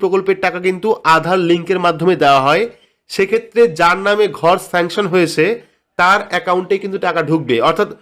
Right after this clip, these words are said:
যদি আপনার নামে ঘর স্যাংশন হয়ে থাকে সেক্ষেত্রে আপনার নামে সিঙ্গেল ব্যাংক অ্যাকাউন্ট থাকলে কিন্তু টাকা ঢোকার সম্ভাবনা বেশি। জয়েন্ট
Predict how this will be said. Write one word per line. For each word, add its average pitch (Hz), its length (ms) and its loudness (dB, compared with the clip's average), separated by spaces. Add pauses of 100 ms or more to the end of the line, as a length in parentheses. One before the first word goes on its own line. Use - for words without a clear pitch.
(240)
যদি 170 280 0 (400)
আপনার 180 380 -2
নামে 208 140 2 (120)
ঘর 170 140 2 (120)
স্যাংশন 180 360 -4
হয়ে 196 160 0
থাকে 190 140 0 (100)
সেক্ষেত্রে 185 340 -4 (200)
আপনার 185 340 -4
নামে 165 220 0 (440)
সিঙ্গেল 208 500 0 (140)
ব্যাংক 180 240 -2
অ্যাকাউন্ট 185 320 -2
থাকলে 175 240 -4
কিন্তু 180 320 0 (460)
টাকা 185 280 0
ঢোকার 175 300 -2
সম্ভাবনা 175 460 0
বেশি। 160 340 0 (460)
জয়েন্ট 196 300 4